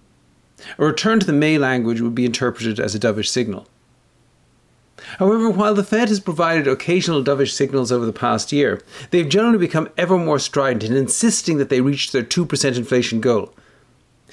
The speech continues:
This perfectionism is a little strange given how much inflation has already fallen,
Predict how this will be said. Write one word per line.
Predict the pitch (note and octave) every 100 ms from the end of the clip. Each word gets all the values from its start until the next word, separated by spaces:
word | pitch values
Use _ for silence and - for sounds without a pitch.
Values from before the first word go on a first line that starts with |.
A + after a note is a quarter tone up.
| - -
This | C#4+ -
perfectionism | C#4 G3 F#3+ - C#3+ A#2
is | C3
a | C3+
little | F#3
strange | D#3+ - D#3 C#3 A#2 G#2+
given | - C3
how | D3
much | C#3+ C#3
inflation | B2+ C#3 C3+ C#3+
has | B2
already | C#3 F#3
fallen, | C#3 - A2+ G#2 -